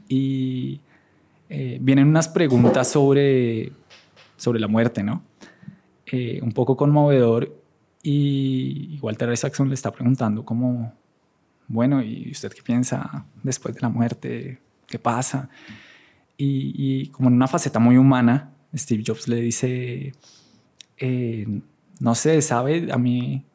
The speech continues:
me, me cuesta un poco la idea pensar que cuando tú te mueres es como que te apagaras y ya", ¿sí? Y entonces después dice,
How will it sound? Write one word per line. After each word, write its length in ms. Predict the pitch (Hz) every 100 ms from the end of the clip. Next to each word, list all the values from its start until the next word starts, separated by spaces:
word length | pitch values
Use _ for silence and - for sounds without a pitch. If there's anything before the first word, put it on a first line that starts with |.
| _
me, 220 | 160 143 143
me 140 | 143
cuesta 260 | 151 147 147
un 100 | 147
poco 240 | 156 151
la 120 | 156
idea 360 | 156 131 113 110
pensar 540 | 135 131 131 143 131
que 340 | - 139 135 143
cuando 720 | - 139 135 135 127 120 147 - -
tú 100 | 135
te 120 | 131
mueres 320 | 143 147 135
es 120 | 139
como 280 | - 135 139
que 120 | 139
te 80 | 147
apagaras 420 | 147 117 107 107
y 60 | 151
ya", 320 | 127 139 - _ _ _ _ - _ _
¿sí? 340 | - - 160 - _ _
Y 60 | 143
entonces 440 | 123 107 104 120
después 360 | 123 120 110 104
dice, 580 | 127 117 127 120 139